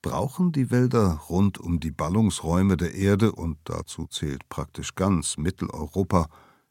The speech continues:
die natürliche Stickstoffdüngung überhaupt noch? In den letzten Jahrzehnten erschließen sich für die Bäume nämlich ganz andere Stickstoffquellen, die zu einer wahren Flut geworden sind, und die haben mit Natur nichts mehr zu tun.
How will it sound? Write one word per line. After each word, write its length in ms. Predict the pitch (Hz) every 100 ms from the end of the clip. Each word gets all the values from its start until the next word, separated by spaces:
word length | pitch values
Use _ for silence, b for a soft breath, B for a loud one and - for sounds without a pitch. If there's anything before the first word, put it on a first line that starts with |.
| _ -
die 100 | 85
natürliche 840 | 80 78 - 107 127 117 - 87
Stickstoffdüngung 1040 | - 117 - - 92 - 101 92 87 87
überhaupt 480 | - 90 82 92 -
noch? 260 | 90 85 - _ _ _ _ _ _ _ _ -
In 100 | 95
den 180 | 87 87
letzten 300 | 123 - 98
Jahrzehnten 640 | 85 - 113 147 - 160
erschließen 580 | 123 - 113 131 - 135
sich 220 | 113 110
für 100 | -
die 120 | 101
Bäume 380 | 95 98 101 151
nämlich 400 | 147 135 110 -
ganz 240 | - 98 -
andere 400 | 147 160 110 92
Stickstoffquellen, 960 | - 92 - - 82 - - 101 98 - b b b b
die 220 | - 92 80
zu 240 | - 98
einer 260 | 92 82 73
wahren 320 | 76 73 71
Flut 440 | - 139 170 -
geworden 440 | - 85 85 78 80
sind, 300 | 87 78 - B B B B
und 200 | 104 -
die 120 | 78
haben 340 | 82 73 73
mit 280 | 71 69 - -
Natur 800 | 62 - - 98 135 147 175 - _ -
nichts 400 | - - - -
mehr 200 | - -
zu 160 | -
tun. 280 | - - 67